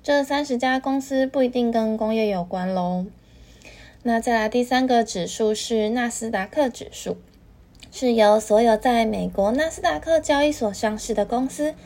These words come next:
根据市值加权计算出来的指数，成分股中约有四十percent到五十percent是科技股，为科技股的代表指数。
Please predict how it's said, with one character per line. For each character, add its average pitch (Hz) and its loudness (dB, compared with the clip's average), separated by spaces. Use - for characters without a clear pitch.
根 233 2
据 240 4
市 233 2
值 196 -4
加 233 0
权 196 -4
计 240 0
算 220 -4
出 269 -2
来 254 2
的 175 -4
指 - -14
数， - -10
成 254 2
分 349 2
股 233 4
中 247 2
约 254 6
有 196 4
四 233 -4
十 208 -6
percent 196 -2
到 196 -6
五 247 -6
十 - -14
percent 180 -4
是 196 -4
科 247 -6
技 294 -4
股， - -8
为 175 -2
科 240 0
技 262 0
股 185 -4
的 175 0
代 277 0
表 208 0
指 - -8
数。 - -4